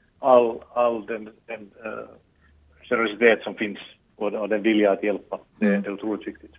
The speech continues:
Speaker 2: Hur är det när man tänker på hur det organiseras där nu på, på kontinenten eller där du är? Är det någonting man gör annorlunda nu för att,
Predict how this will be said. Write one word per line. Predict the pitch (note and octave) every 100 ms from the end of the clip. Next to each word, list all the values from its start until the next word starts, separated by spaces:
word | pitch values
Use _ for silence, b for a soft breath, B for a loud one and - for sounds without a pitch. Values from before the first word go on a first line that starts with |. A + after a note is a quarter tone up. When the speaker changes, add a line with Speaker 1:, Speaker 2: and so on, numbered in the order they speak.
| _ B B B
Speaker 2:
Hur | G#3+
är |
det | A#3
när | A3
man | G3+
tänker | G#3+ G3+ G#3+
på | G#3+
hur | F#3+ G#3
det | G3
organiseras | G3 G3+ G3 F3+ A#3+ A3 F3
där | G3 G3+ F#3
nu | F#3+ F3 B B B B B B B _
på, | - -
på | G#3+
kontinenten | B3 G#3+ B3+ A#3 A#3 A#3
eller | G#3
där | G3+ G#3
du | A3
är? | A#3 A3 F#3
Är | G#3
det | A3+
någonting | A3+ A3 A#3 G#3 D#3 B B B B B
man | G#3+ G#3+
gör | G#3+ G#3
annorlunda | A3+ B3 G3+ F#3 F3 E3+
nu | F#3 F3+ D#3+
för | - E3+
att, | D#3 -